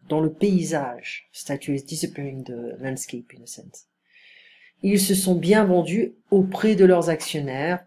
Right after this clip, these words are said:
Paul, Paula se noie dans le travail. Cette boisson se boit comme du petit lait. Ils se sont bu une bière. Alors, c'est quoi un sens passif ? Les sujets sont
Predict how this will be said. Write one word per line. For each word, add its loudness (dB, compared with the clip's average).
Paul, 2
Paula 6
se -4
noie 2
dans -2
le -6
travail. 2
Cette -2
boisson 4
se 0
boit 2
comme -4
du -8
petit -6
lait. 0
Ils 2
se -4
sont -2
bu 0
une 2
bière. -10
Alors, 4
c'est 2
quoi 4
un 6
sens -2
passif ? -4
Les 6
sujets 2
sont -2